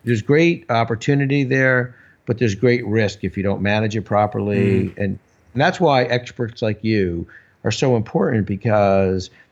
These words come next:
Speaker 1: you know, you've seen the mistakes, you, you can help me through it, but you're gonna look at me and say, "Hey, you gotta get me content. I can't write the way you feel. I can't represent your brand without your feeling." And so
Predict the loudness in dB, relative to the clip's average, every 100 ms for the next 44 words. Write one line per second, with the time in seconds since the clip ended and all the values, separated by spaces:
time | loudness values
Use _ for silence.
0 | _ 0 2 2 0 0 0 2 0 -2
1 | -2 0 0 -2 -10 -4 -4 -2 0 0
2 | 0 -2 0 4 6 4 2 0 2 4
3 | 4 4 2 2 2 0 -2 -2 0 2
4 | 2 2 0 -2 -4 -4 -4 -6 -12 -8
5 | -4 -4 -2 -2 0 0 2 2 -2 -4
6 | 0 0 -2 -4 -4 -4 -4 -6 -8 -4
7 | -4 -2 -2 0 0 2 2 2 0 0
8 | -2 -2 -2 -2 0 -2 -2 -4 -6 -10
9 | -20 _ _ -6 -2 0 -2 -4 -8 -2
10 | 0 2 2 0 -2 0 0 0